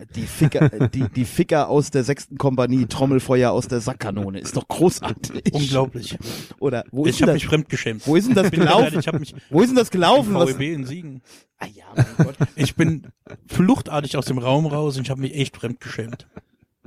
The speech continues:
Speaker 2: Das
Speaker 1: In
Speaker 2: muss ich mal so
Speaker 1: in
Speaker 2: sagen.
Speaker 1: Göttingen im Jutzi hast du dich auch mal mit uns irgendwie geschämt, ne?
Speaker 2: Ja, das war auch nicht schwer.
Speaker 1: <laughs> Aber weißt du,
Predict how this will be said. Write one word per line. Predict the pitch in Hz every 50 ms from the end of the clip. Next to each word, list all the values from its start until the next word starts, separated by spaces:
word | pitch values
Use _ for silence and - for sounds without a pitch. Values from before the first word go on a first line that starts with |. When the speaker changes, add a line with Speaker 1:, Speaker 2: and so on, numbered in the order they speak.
| _ _ _ _ _
Speaker 2:
Das | - 147 -
Speaker 1:
In | 170
Speaker 2:
muss | 165 151 135
ich |
mal | 139 127 127
so | 135
Speaker 1:
in | 113
Speaker 2:
sagen. | 113 143 143
Speaker 1:
Göttingen | - 220 220 220 196
im | 160 156
Jutzi | 147 175 - - 262 254
hast | 240 233 233 -
du | 214
dich | 220 - -
auch | 240
mal | 262 196
mit | 131 123 110
uns | 120 117 -
irgendwie | - 110 120 117 113 107 110
geschämt, | 117 117 113 - 123 117 113 110 -
ne? | - 180 240 - _ _ _ _ _ _ _ _ _ _ _ _ _ -
Speaker 2:
Ja, | - 131 123 127 127
das | 123 117 -
war | 139 139
auch | 139 123
nicht | 147 139 127 -
schwer. | - - 143 151 156 127 120 - _
Speaker 1:
<laughs> | 135 - 131 131 - - - - 214 226 - 202 233 185 - - 202 - - 196 143 - - -
Aber | - 175 185 180 180
weißt | 233 277
du, | -